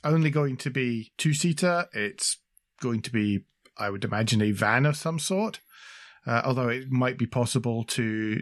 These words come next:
to spec various extras and, and, uh, and to, to spec things like back windows, perhaps.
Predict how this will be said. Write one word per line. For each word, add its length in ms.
to 220
spec 420
various 460
extras 480
and, 340
and, 380
uh, 220
and 440
to, 200
to 160
spec 280
things 220
like 160
back 260
windows, 400
perhaps. 480